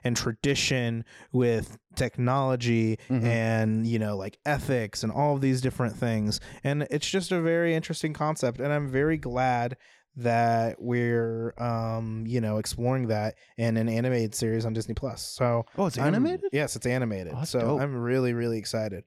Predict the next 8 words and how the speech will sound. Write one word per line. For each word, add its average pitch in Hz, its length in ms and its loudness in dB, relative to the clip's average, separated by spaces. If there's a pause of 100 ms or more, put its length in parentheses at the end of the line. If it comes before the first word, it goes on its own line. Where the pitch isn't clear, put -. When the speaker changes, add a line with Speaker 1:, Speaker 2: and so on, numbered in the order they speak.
(360)
Speaker 1:
And 127 180 0
then 131 180 0
Strange 165 460 0
World 123 500 0 (320)
is 127 140 2
gonna 123 220 0
be, 120 720 2
um, 113 760 0